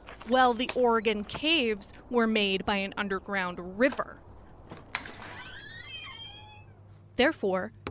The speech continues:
we need investigators at both locations.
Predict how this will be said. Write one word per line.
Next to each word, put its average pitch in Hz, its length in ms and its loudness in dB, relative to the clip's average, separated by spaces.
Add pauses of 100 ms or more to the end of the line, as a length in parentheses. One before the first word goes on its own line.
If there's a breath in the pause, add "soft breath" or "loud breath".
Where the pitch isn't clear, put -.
(140)
we 285 220 2
need 330 160 4
investigators 208 800 2
at 240 220 0
both 214 360 2 (160)
locations. - 800 -4